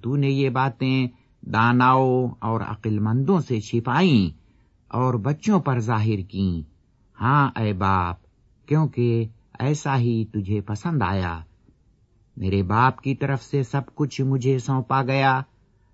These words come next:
اور کوئی نہیں جانتا کہ بیٹا کون ہے سوا باپ کے، اور کوئی نہیں جانتا کہ باپ کون ہے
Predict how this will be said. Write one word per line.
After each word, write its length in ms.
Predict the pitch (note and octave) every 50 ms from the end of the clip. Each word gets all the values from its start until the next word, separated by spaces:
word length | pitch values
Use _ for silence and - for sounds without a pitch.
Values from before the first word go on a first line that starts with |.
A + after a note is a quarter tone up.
| _ _
اور 220 | - - D3 D3
کوئی 420 | C#3+ - - D3+ E3+ F#3 G#3 G#3+ F#3+
نہیں 340 | D#3+ C#3+ C3+ C#3 C3 B2 A#2+
جانتا 540 | C3 C3 C3+ C#3 C3 B2 - C3 C3 C3+
کہ 120 | A#2+ A#2+ B2+
بیٹا 400 | A2 A2 A2+ A2+ A2 D3+ D3 D3+
کون 340 | D3+ - A#2+ B2 B2 A#2+ A2+
ہے 220 | A#2 A#2+ A#2+ A#2
سوا 360 | A2 - A#2 G#2 G2 F#2+ F#2+
باپ 380 | F2+ F#2 F#2+ G#2 A#2+ B2 - -
کے، 360 | - C#3 C#3 C#3 C#3 C3+ B2+ - _ _ _ _ _ _ _ _
اور 220 | - C3+ C#3 C3+
کوئی 400 | B2+ A#2 - C#3+ D#3+ F#3 G3 F#3
نہیں 380 | D#3+ C#3 B2+ B2 C3 B2+ A#2+ G#2+
جانتا 680 | C3 B2 B2+ B2+ A#2+ A#2+ C3 B2 B2 A#2+ A#2+ A#2+ A#2 A2 -
کہ 80 | - -
باپ 380 | F#2 G2+ G#2+ B2 C#3 C#3+ D3
کون 360 | - - - B2+ B2+ C3 B2
ہے 280 | A#2+ A#2+ B2 B2 B2